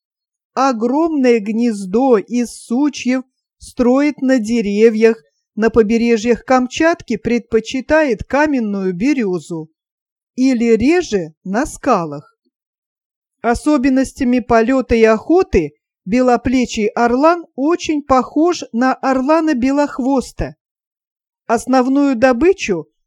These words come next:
составляют крупная рыба, лососевые, молодые тюлени, зайцы, некоторые виды птиц и падаль.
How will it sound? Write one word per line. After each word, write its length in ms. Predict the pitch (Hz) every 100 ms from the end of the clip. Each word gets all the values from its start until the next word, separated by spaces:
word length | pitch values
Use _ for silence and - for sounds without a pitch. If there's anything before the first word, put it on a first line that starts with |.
| _
составляют 800 | - 254 - 277 262 302 339 330
крупная 680 | - 269 285 320 311 294 233
рыба, 460 | 220 233 185 233 302 -
лососевые, 960 | 233 277 - 269 262 - 247 254 254 _ _ _
молодые 640 | 214 226 254 262 311 330
тюлени, 800 | - 277 247 202 202 233 240 254 _
зайцы, 720 | 190 190 202 226 226 - 233 _ _ _ -
некоторые 720 | 214 285 330 330 311 277 226
виды 420 | 185 285 262 285
птиц 560 | - - 226 277 - -
и 300 | 214 226 247
падаль. 600 | - 254 214 170 165 143